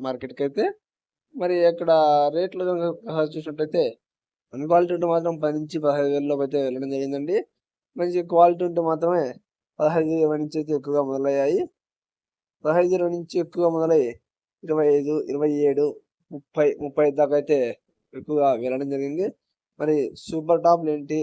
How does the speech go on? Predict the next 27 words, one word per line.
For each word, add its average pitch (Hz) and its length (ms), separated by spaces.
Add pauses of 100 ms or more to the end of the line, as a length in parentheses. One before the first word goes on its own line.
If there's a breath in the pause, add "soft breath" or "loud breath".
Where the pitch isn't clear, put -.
(160)
మంచి 156 260
క్వాలిటీ 147 460 (100)
ఉండే 147 280
షైనింగ్ 139 480
ఉన్న 135 140
కాయలు 139 360
ఏంటి 139 260
అంటే 139 280 (1500)
ముప్పై 143 220
ఐదు 156 160
నుంచి 156 200
మొదలై 143 300 (800)
ముప్పై 143 240
ఏడు, 135 240
ముప్పై 139 260
ఎనిమిది, 131 440
నలభై, 131 440 (840)
నలభై 143 260
రెండు 143 200
వేల 143 160
వరకు 139 180
అయితే 135 220 (240)
సూపర్ 131 400
టాప్ 131 200
అయితే 127 220 (240)
వెళ్ళడం 127 320
జరిగిందండి 127 480